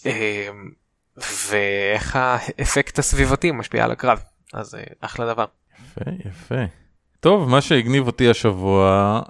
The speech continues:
Speaker 2: זה אולי קצת משעמם, כי זה כבר הגניב אותי הרבה פעמים, אבל זה הגניב אותי השבוע שוב. ה-,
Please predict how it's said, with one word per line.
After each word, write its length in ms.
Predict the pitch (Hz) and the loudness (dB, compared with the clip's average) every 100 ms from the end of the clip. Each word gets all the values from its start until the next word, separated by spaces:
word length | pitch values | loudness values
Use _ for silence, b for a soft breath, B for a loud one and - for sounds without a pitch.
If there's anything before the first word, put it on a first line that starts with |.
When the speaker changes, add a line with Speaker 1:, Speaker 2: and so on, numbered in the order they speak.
| _ | _
Speaker 2:
זה 260 | 101 101 107 | -4 2 4
אולי 260 | 104 113 | 6 4
קצת 320 | 117 - 147 | 4 0 0
משעמם, 400 | 160 - 165 180 | 0 2 4 2
כי 160 | 135 98 | -2 -6
זה 80 | 92 | -6
כבר 160 | 101 | -2
הגניב 260 | 101 98 120 | -2 0 -2
אותי 180 | 123 135 | 2 2
הרבה 180 | 113 127 | 2 4
פעמים, 380 | 131 123 117 | 6 6 4
אבל 200 | 95 90 | 0 -2
זה 120 | 87 98 | -4 -6
הגניב 260 | 101 117 | -6 -6
אותי 180 | 135 117 | -2 -2
השבוע 400 | 101 101 107 107 | -2 -2 0 0
שוב. 440 | - 120 104 107 | 0 -2 -2 -2
ה-, 200 | 98 87 | -2 -2